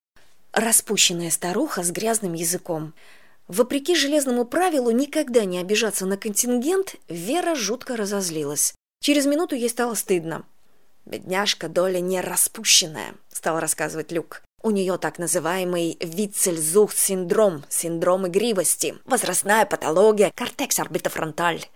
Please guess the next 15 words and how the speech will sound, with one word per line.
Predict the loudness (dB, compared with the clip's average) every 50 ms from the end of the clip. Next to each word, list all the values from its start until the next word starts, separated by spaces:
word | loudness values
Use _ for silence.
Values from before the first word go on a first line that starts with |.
| -20 -16 -6 -2
разновидность | -2 -2 0 0 -2 0 0 0 0 0 2 2 2 0 0 -4 -6
фронтотемпоральной | -4 0 0 2 2 2 0 -2 -2 0 -2 -2 -2 0 2 2 2 2 2 -2 -4
деменции. | -2 -2 -2 0 0 -2 -2 -2 -2 0 0 0 0 -2 -4 -10 _ _ _ _ _
При | -2 2 2 4 4
этом | 4 2 0 0 -2 -4 -4 -4
поражение | -4 -2 0 0 0 0 2 4 4 4 4 2 0 0 2
лобных | 4 6 6 6 6 4 2 -2 -2 0
долей | 2 4 4 6 6 4 2 0
происходят | 0 0 0 0 0 0 -2 -4 0 0 0 2 2 0 -2 -4 -4
личные, | -4 -4 -2 -4 -4 -2 0 0 0 0 -2 -4 -6 -6 -8 -12 -18 -20 _ _
нет, | -2 0 2 2 0 0 -4 -6
как | -4 -4 -4 -4 -6
это, | -8 -4 0 0 2 2 0 -2 -6 -12 -18 -8 -4
личностные | 2 4 4 4 6 4 4 4 4 2 2 0 0 0 -2 0
изменения. | 0 0 -2 -2 -2 -2 -2 -2 -2 -2 -2 -4 -6 -6 -8